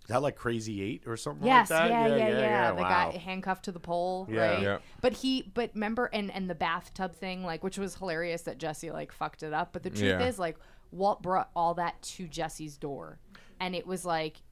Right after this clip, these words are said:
Speaker 2: "You're gonna deal with this. You're, you know, I, I can't mess with this stuff, so you're gonna have to," you know.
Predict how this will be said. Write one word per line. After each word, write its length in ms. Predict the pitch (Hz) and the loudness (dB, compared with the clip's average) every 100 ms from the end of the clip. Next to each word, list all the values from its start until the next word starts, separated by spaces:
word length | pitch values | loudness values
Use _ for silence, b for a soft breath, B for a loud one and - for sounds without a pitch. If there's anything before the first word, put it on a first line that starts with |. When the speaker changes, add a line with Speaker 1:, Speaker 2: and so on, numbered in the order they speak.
| 165 | -6
Speaker 2:
"You're 180 | 175 180 | -4 -2
gonna 160 | 185 175 | -4 -6
deal 220 | 185 175 | -4 -2
with 140 | 165 | -2
this. 220 | 170 160 180 | -4 -6 -8
You're, 220 | 165 175 | -8 -8
you 120 | 180 | -6
know, 100 | 160 | -6
I, 180 | 170 180 | -2 -2
I 120 | - 185 | -2 -6
can't 380 | - 196 185 - | -6 -8 -8 -8
mess 360 | 190 175 170 - | -6 -4 -4 -8
with 120 | 160 | -10
this 140 | 151 | -10
stuff, 260 | - 156 156 | -6 -6 -6
so 140 | - | -8
you're 160 | 156 170 | -6 -4
gonna 180 | 165 156 | -6 -6
have 240 | 156 151 | -6 -8
to," 360 | - 160 151 151 - | -8 -8 -6 -10 -12
you 100 | 151 | -12
know. 360 | 135 127 131 | -10 -10 -12